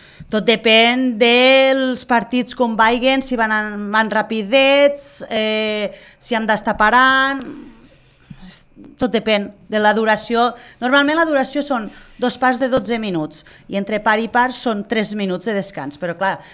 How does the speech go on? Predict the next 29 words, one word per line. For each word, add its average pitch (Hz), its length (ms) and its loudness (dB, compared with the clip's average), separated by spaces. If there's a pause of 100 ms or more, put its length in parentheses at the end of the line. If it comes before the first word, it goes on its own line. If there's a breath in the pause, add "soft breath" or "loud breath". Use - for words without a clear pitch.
(200 loud breath)
si 220 1000 -2
el 220 460 -4
partit 233 360 0
s'ha 233 160 0
d'estar 226 320 -2
parant 220 380 0 (280 loud breath)
per 202 220 -4
qualsevol 208 540 -2
cosa, 208 320 0
clar, 160 160 -6
es 180 100 -8
va 220 100 2
retrasant 214 540 -2
una 214 140 -6
miqueta. 180 540 -6 (420 soft breath)
I, 151 320 -8
pues, 185 280 -8
no 220 180 -2
pots 220 240 -4
marcar 214 340 0
mai 240 320 0
un 254 160 0
horari 247 480 2 (800 soft breath)
perquè 180 200 -4
és - 200 -8
que 185 100 -6
te 170 80 -4
se'n 160 220 -4
va. 156 160 -4